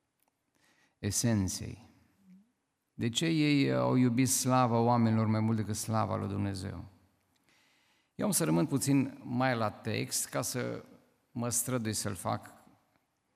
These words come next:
să completez, da? Toate gândurile spuse sunt frumoase și au fost foarte bune. Domnul să-l binecuvinteze pe fratele Daniel.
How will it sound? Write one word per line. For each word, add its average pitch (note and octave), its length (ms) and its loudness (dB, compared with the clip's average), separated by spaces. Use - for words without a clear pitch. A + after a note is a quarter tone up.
să - 280 -4
completez, B2 1000 0
da? A2 280 -4
Toate A2+ 260 -6
gândurile G#2+ 400 -4
spuse A2 380 -6
sunt G2 220 -8
frumoase G#2+ 440 -4
și G2+ 100 -10
au G#2+ 60 -6
fost G2+ 240 -10
foarte G#2 340 -6
bune. G#2 260 -6
Domnul G#2 260 -6
să-l G2+ 180 -6
binecuvinteze G2 680 -4
pe F#2 100 -10
fratele F#2+ 360 -6
Daniel. G2 540 -2